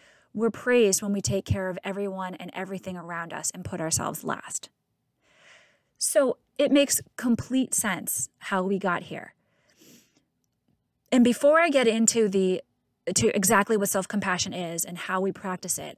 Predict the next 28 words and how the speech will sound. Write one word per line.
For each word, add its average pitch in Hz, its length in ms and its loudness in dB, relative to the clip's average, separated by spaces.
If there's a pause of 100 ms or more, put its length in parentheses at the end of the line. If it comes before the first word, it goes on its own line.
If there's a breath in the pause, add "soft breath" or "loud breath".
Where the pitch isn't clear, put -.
I, - 160 -10
I 208 100 -8
wanna 247 300 -2
take 233 160 -4
a 196 60 -10
few 208 160 -8
minutes 180 220 -8
to 180 100 -10
just 185 160 -10 (160)
briefly 202 320 -6
mention 180 380 -6
the 170 100 -4
benefits 170 560 -4
of 156 100 -12
self-compassion. - 800 -10 (1120)
There 240 140 0
have 226 80 -2
been 240 160 2
over 196 340 2 (300 soft breath)
thirty-five 233 480 4
hundred 196 320 0
studies 170 520 2
done 175 440 4
on 190 160 -2
the 180 80 -2
benefits 170 440 -6
of 165 80 -4
self-compassion. - 760 -6